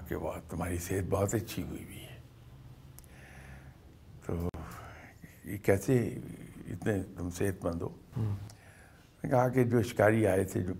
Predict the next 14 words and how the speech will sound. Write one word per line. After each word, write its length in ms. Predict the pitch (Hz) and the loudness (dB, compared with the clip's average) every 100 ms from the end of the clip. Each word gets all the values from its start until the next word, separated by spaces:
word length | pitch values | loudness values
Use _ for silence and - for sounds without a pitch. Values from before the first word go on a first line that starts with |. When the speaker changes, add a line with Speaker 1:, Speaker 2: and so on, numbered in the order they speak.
| - | -6
Speaker 1:
پکڑ 240 | 107 95 | -4 -2
کے 100 | 95 | 0
لے 180 | 92 92 | 0 2
گئے 160 | 101 | 2
تھے 160 | 98 87 | 2 -2
مجھے، 240 | 85 80 - - - - - - 120 | -4 -4 -10 -14 -18 -20 -20 -2 10
luckily 460 | 135 139 160 131 110 | 10 12 10 10 8
بڑے 260 | 110 98 - - - - - - - - - - - - - - - | 8 6 0 -8 -14 -18 -20 -20 -18 -20 -20 -20 -20 -20 -20 -8 -2
اچھے 280 | - 143 | 4 8
دل 240 | 120 127 127 | 10 10 10
کے 120 | 127 | 8
ثابت 400 | 104 107 107 - | 10 10 8 4
ہوئے 180 | 101 92 | 2 2
ہیں، 140 | 90 | 2